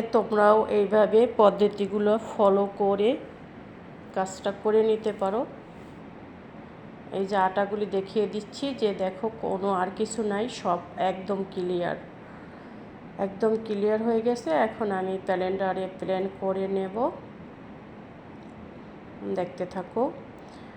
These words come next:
এখানে ব্লেন্ডারে ব্লেন্ড করার জন্য যা যা লাগবে, আহ, অনেকেই জানো, অনেকে জানো, বেশিরভাগই মানুষই। এখানে ব্লেন্ডারে ব্লেন্ড করব, তার জন্য আমি ব্লেন্ডারে জারে দিয়ে দিছি রসুন,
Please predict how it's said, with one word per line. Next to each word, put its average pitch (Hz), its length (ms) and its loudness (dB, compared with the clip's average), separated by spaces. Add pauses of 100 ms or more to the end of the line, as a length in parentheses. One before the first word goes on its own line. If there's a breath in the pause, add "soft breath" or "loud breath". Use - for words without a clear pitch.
(200 loud breath)
এখানে 233 300 4 (240)
ব্লেন্ডারে 220 540 4
ব্লেন্ড 214 280 4 (100)
করার 214 360 4
জন্য 214 180 2 (160)
যা 208 120 6
যা 208 160 4 (120)
লাগবে, 196 400 2
আহ, 185 800 -4 (160)
অনেকেই 214 420 0 (220)
জানো, 208 240 4 (120)
অনেকে 190 340 0 (920)
জানো, 330 280 4
বেশিরভাগই 233 640 2
মানুষই। 208 440 0 (840 loud breath)
এখানে 220 340 4 (180)
ব্লেন্ডারে 220 480 2
ব্লেন্ড 208 260 2 (100)
করব, 214 220 0 (520)
তার 214 260 2
জন্য 202 180 4 (120)
আমি 190 120 0 (100)
ব্লেন্ডারে 190 500 0 (140)
জারে 202 260 10
দিয়ে 214 300 2
দিছি 214 320 -4
রসুন, 233 400 2